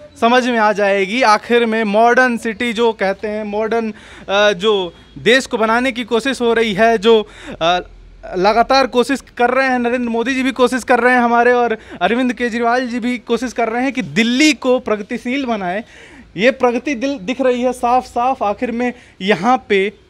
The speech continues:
ये हालत है शौचालय की, एक पूरी बस्ती इस, इस शौचालय का प्रयोग करती है और उस शौचालय का प्रयोग जहाँ पे पानी तक नहीं है, पानी की व्यवस्था तक नहीं है, लोग आते जाते तक नहीं है, खस्ता हालत इतनी हो चुकी है कि अगर इस पे पैर रखें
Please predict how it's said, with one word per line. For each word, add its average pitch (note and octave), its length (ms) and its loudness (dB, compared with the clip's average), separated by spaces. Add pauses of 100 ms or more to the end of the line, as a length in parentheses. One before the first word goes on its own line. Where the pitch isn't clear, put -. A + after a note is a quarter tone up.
(180)
ये F#3 200 2
हालत A#3 360 0
है A3+ 60 0
शौचालय G#3 520 -2
की, F#3+ 300 -6 (440)
एक A#3+ 280 2
पूरी B3 220 -2
बस्ती G#3 580 -2
इस, - 440 -6 (280)
इस - 140 0
शौचालय A3+ 380 4
का A#3+ 100 0
प्रयोग A3+ 320 2
करती G#3+ 260 -2
है A3 60 2
और A3 140 0
उस - 440 -2
शौचालय G#3+ 420 2
का G#3 120 -2
प्रयोग G3 340 0
जहाँ E3+ 220 -4
पे G3+ 100 -2
पानी A3 360 2
तक A3 180 0
नहीं F3+ 260 -4
है, E3 260 -4 (380)
पानी A3 260 4
की B3 120 -6
व्यवस्था A3 400 0
तक G#3+ 180 -4
नहीं G#3 240 -4
है, G#3 120 0
लोग G#3+ 280 2
आते G#3+ 360 0
जाते A#3 300 -2
तक A3+ 200 -8
नहीं G#3 280 -4
है, G#3+ 60 0
खस्ता G#3+ 340 -4
हालत A3 340 0
इतनी B3 240 -2
हो A3+ 80 0
चुकी A3+ 280 -6
है A#3+ 80 0
कि A#3+ 100 -4
अगर G#3+ 160 0
इस A3 60 -2
पे A3+ 120 2
पैर C4 300 4
रखें G#3 380 0